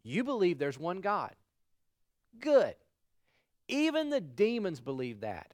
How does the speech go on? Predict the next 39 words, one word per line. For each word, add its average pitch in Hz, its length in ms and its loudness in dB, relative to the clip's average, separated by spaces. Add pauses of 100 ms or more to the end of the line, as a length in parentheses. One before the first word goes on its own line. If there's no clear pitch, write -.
(140)
and 180 560 -4 (920)
they 139 260 -2
shudder." - 580 -12 (1800)
I - 40 -20
mean, 113 160 -12
James 143 260 -6
is 101 80 -12
so 131 240 -6
bold 107 340 -8
right 98 140 -8
here. 107 120 -10
Look 139 180 -6
at 139 60 -8
what 131 100 -6
he 120 60 -6
says. 107 280 -6
He 139 80 -14
says, 117 220 -14
"Look, 139 260 -4
think 220 200 -6
about 104 260 -8
it. - 60 -20 (1200)
Demons 196 540 -4
believe 123 400 -6
in 104 140 -12
God. 95 360 -6
In 101 80 -14
fact, 190 540 0 (260)
the 131 80 -8
demons 220 540 -2
even 175 240 -6
believe 160 460 0
that 110 160 -10
Jesus 220 440 -6
is 190 120 -8
the 160 80 -10
Son 226 240 -2
of 160 100 -8
God 143 360 2